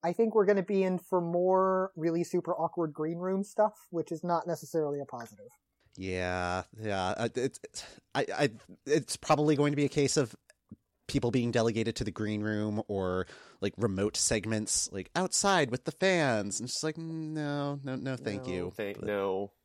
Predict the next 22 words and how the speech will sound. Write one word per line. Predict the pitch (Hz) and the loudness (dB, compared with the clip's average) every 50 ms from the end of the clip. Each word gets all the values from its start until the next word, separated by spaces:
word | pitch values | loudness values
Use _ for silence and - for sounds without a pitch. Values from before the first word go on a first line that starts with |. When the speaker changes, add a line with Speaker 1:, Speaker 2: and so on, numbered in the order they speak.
| _ - _ _ _ _ _ _ _ _ _ | _ -20 _ _ _ _ _ _ _ _ _
Speaker 3:
<laughs> | - - - 170 - - 220 - - | -12 -6 -6 -6 -2 -2 -4 -2 2
I | - 156 - | 2 2 4
like, | - - - - - - - - - - - | 4 2 2 2 -4 -12 -12 -14 -14 0 2
I | 165 160 - | 2 8 10
like | 185 175 175 175 | 10 10 10 8
that | 160 - | 6 6
we're | 135 131 | 6 2
so | 123 - - 127 120 123 | 2 4 6 6 6 6
thrilled | 123 - 120 113 120 127 120 107 82 87 | 6 2 4 6 8 8 8 8 6 2
about | 85 98 95 95 - - | 4 4 4 4 4 2
interactions | 98 101 110 101 95 101 107 - - 113 95 85 85 | 0 2 4 4 4 2 2 -2 -6 -6 -4 0 0
outside | - - 95 92 - - 104 95 95 95 | 2 2 2 0 0 0 2 4 4 4
of | 95 107 - | 4 2 0
this, | - 127 - - | -2 -2 -2 -4
<laughs> | - - - _ - - - - - | -10 -12 -18 _ -10 -10 -10 0 4
the, | 294 - - - - - - 226 - - 202 196 - - 175 - - _ | 4 4 6 6 4 4 4 -2 0 0 -2 -2 -2 -6 -10 -10 -6 _
the | - 117 | 0 0
stadium. | - - - 117 113 123 120 113 101 98 | 2 8 8 8 10 10 10 8 8 8
Like, | 110 113 - | 6 6 6
we're | 123 123 | 6 2
just | 113 117 135 127 - - | 2 2 -2 -6 -6 -6
thrilled. | - 127 139 147 135 110 90 - | 0 6 8 8 8 8 6 0